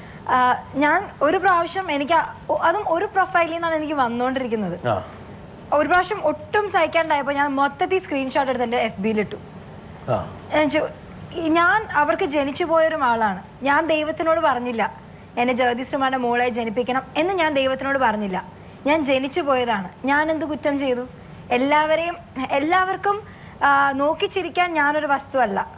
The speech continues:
Speaker 1: പക്ഷെ എല്ലാവരും ഞാനൊരു കുറ്റവും ചെയ്യാണ്ട് എന്നെ നോക്കി ചിരിക്കുന്നു. ഒരുപക്ഷെ, ആ, പപ്പയുടെ ആക്സിഡന്റ് കഴിഞ്ഞപ്പോൾ പപ്പയുടെ കുടുംബത്തിൽ നിന്ന് തന്നെ ഉള്ളവർ എന്നെ വിളിച്ച് "നീ ജാരസന്തതിയല്ലേ?" എന്ന് ചോദിച്ചവരുണ്ട്.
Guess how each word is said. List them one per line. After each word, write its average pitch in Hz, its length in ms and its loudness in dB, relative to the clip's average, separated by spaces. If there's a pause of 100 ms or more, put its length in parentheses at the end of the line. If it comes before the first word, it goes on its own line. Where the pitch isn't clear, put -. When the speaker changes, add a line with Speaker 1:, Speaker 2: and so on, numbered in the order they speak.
(380)
Speaker 1:
പക്ഷെ 262 180 2
എല്ലാവരും 320 680 2
ഞാനൊരു 330 400 0
കുറ്റവും 320 400 0
ചെയ്യാണ്ട് 285 240 0
എന്നെ 262 160 -2
നോക്കി 247 240 -2
ചിരിക്കുന്നു. 214 440 -2 (560)
ഒരുപക്ഷെ, 392 520 2 (360)
ആ, 285 260 6
പപ്പയുടെ 302 460 2
ആക്സിഡന്റ് 330 580 0
കഴിഞ്ഞപ്പോൾ 269 840 0 (300)
പപ്പയുടെ 370 340 4
കുടുംബത്തിൽ 349 540 0
നിന്ന് 403 160 2
തന്നെ 370 140 2
ഉള്ളവർ 302 360 2
എന്നെ 285 240 -2
വിളിച്ച് 277 360 -2
"നീ 302 180 -2
ജാരസന്തതിയല്ലേ?" 254 960 2
എന്ന് 262 200 -4
ചോദിച്ചവരുണ്ട്. 214 720 -2